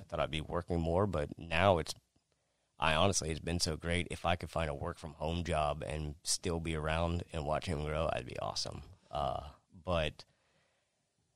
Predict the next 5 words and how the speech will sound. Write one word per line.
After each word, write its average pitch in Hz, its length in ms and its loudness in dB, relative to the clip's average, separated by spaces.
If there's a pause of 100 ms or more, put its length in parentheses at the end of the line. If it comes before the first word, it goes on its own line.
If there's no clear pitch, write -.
(240)
it, 110 240 8 (1200)
because 120 420 2
of 127 100 6
that, 98 280 8
it, 107 180 2